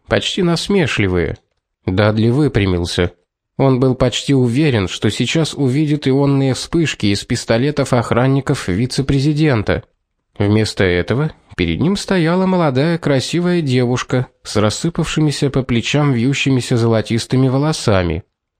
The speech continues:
На ней была розовая полупрозрачная блузка с глубоким вырезом и узкие выцветшие джинсы с серебряной буквой «М», висящей на штрипке пояса. Она шагнула ему навстречу, сложив губы в одобрительную ухмылку.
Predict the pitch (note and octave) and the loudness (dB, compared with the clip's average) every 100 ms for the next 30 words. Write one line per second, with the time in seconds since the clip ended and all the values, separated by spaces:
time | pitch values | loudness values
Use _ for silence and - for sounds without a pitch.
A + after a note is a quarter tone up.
0 | _ _ - A2 B2+ D#3+ D#3 C#3 D3 C#3 | _ _ 0 2 4 2 2 2 2 2
1 | C3 D3+ B2+ C3 B2+ - C3+ C3 B2 A#2+ | 2 2 2 2 0 0 0 0 0 2
2 | A#2 B2 - B2+ C3 A#2 C3+ E3 A2+ - | 2 0 0 0 2 2 0 0 -2 -2
3 | F#2+ F#2 F#2+ F#2+ G#2 - G2+ F2+ B2 C#3+ | -2 0 0 2 0 2 0 2 0 0
4 | C3 C#3 C3 - _ - A#2 D#3 F3 - | 2 0 -2 -6 _ -2 -2 0 -4 0
5 | E3+ D#3+ B2+ D3+ D3+ D3 - D#3+ D3 A#2+ | 0 2 0 -2 -2 -2 -2 0 0 0
6 | A#2 A2+ - A#2 G#2+ - _ - - A#2 | 2 2 0 -2 -2 -6 _ -14 -4 0
7 | A#2 C3 B2 A#2 A2+ G2+ A2 - G2+ F2+ | 2 2 2 2 2 2 0 2 2 2
8 | C#3+ D3 G2+ - - F2+ G2 D3+ D#3 - | 0 0 -2 -4 -4 -2 -2 0 -2 0
9 | C#3 B2+ B2 - A2 G#2 - C3+ C3 C3 | 0 2 0 0 -2 -4 -2 -4 0 0
10 | G#2+ F2 - C2+ - _ _ _ _ _ | 2 0 -2 -4 -6 _ _ _ _ _
11 | - G#2+ A2 G#2 - G#2 G#2 G#2 G#2 G2+ | 0 2 2 2 0 2 2 2 2 2
12 | G2+ G2 - B2+ C#3 - G2 - F#2+ A2 | 0 -2 -2 -2 0 -2 -2 2 2 2
13 | A#2+ G#2 A#2+ C3 A#2 A#2 A2 G2 A2+ - | 0 0 0 2 0 2 0 0 -2 0
14 | A2+ A#2+ B2+ C#3 - G#2 F2 E2 D#2+ | 0 2 0 0 0 2 2 -2 -6